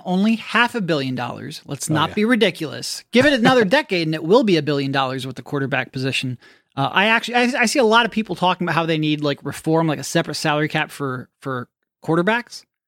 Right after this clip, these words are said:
Speaker 1: I actually think it's kind of interesting. If you have an elite quarterback, it should now be tougher because that is such a competitive advantage. So you should be in that salary cap hell just to offset the benefit you have of having an elite quarter-, it's, it's sort of like the anti-N B A where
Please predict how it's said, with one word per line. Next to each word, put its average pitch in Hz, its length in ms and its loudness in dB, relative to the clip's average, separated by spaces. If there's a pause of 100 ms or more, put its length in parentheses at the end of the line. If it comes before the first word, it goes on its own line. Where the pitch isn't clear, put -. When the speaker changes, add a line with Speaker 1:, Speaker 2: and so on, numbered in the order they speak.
(320)
Speaker 1:
I 330 140 2
actually 311 220 -2
think 233 180 -6
it's 240 120 -6
kind 240 180 0
of 196 80 -2
interesting. - 480 -4
If - 160 -8
you 269 120 4
have 254 240 4
an 220 140 0
elite 208 320 0
quarterback, 170 540 0
it 202 100 0
should 226 160 0
now 214 160 4
be 190 140 -2
tougher 240 420 -2
because 160 220 0
that 180 120 2
is 165 80 -6
such 196 220 -2
a - 60 -8
competitive 180 360 0
advantage. 156 460 0 (300)
So - 120 -4
you 190 180 2
should 226 340 2
be 185 180 0
in 175 160 4
that 165 220 0
salary 175 340 0
cap 160 240 -2
hell 170 400 0 (400)
just 226 300 0
to - 200 -8
offset 202 520 0
the 165 100 -4
benefit 208 500 -2
you 156 120 -4
have 139 340 -4
of 143 160 -16
having 151 420 -2
an 156 60 -10
elite 143 300 -6
quarter-, 202 240 -2
it's, 214 160 -4
it's 247 140 2
sort 277 160 4
of 262 40 6
like 233 140 0
the 180 260 0
anti-N 180 480 0
B 156 180 0
A 185 260 0 (360)
where 160 360 0